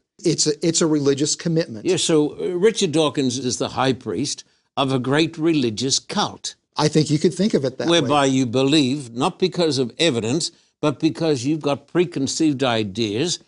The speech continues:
Speaker 2: and you're a naturalist, and you believe in materialism,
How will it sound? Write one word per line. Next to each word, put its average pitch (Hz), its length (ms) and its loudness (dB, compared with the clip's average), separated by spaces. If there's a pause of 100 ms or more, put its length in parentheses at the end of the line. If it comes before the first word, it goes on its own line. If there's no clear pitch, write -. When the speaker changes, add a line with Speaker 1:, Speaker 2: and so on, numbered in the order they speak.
(420)
Speaker 2:
and 143 400 0
you're 135 240 2
a 120 40 0
naturalist, 143 880 -2 (540)
and 156 160 4
you 156 100 6
believe 147 360 4
in 165 100 4
materialism, 175 800 0